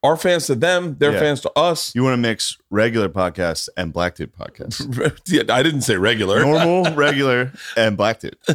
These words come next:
Speaker 1: <laughs> By, by the way, you know how much money we can make if we shared our advertisings? If they're like, "Black guys shave their balls too." I haven't heard of
Speaker 2: True.
Speaker 1: fucking,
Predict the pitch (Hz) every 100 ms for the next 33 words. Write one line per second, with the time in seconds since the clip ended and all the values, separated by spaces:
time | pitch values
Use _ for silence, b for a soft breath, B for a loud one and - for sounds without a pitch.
0 | - - - - - 117 113 120 131 120
1 | 113 123 123 101 113 123 123 135 131 120
2 | 113 - 120 120 110 92 107 123 123 135
3 | 135 151 151 - _ _ _ _ - 95
4 | 120 110 107 78 - - 95 - 151 -
5 | 110 104 95 107 104 - 143 120 104 147
6 | 101 110 104 113 147 113 107